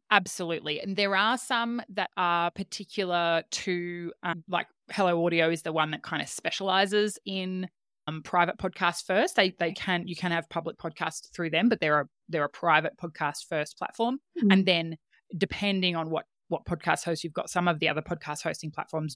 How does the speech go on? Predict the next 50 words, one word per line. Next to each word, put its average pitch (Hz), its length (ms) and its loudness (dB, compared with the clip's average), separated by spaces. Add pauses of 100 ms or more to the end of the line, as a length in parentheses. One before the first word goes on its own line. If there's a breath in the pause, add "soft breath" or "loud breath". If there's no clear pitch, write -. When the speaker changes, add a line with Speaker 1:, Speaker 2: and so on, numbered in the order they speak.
Speaker 1:
do 175 260 4
offer 175 300 -2
it. 165 180 0 (140 loud breath)
Sometimes 190 400 -2
it's 185 140 -2
on 175 100 0
a 165 60 0
higher 160 420 2 (300)
tier, 160 520 0
you 170 140 -8
know, 156 260 0
of 147 120 -6
your, 151 280 -2
your 156 220 -8
plan, 160 560 0 (240 soft breath)
subscription - 520 -10
plan 160 260 -4
that 160 100 -10
you 165 60 -8
might 151 180 -2
be 156 120 -2
on. 151 260 0 (260 loud breath)
And 190 180 4
then 190 180 4
the 175 60 2
free, 175 640 0
as 175 100 -6
far 196 100 6
as 175 80 2
I 170 60 0
know, 170 480 -2 (160)
free 170 260 -2
podcasting 156 640 -8
platforms 151 680 -6 (240)
generally 156 720 -2
don't 143 300 -4 (120)
allow 156 400 2
you - 380 -8
to - 120 -8
do, - 280 -8 (120)
like, 151 120 -4 (160)
you, 196 180 -2
you 202 140 -2
need 214 140 4
to - 80 -4
be 196 60 -6
using 170 220 -2
a 156 40 -2
paid 170 300 4
one 185 260 2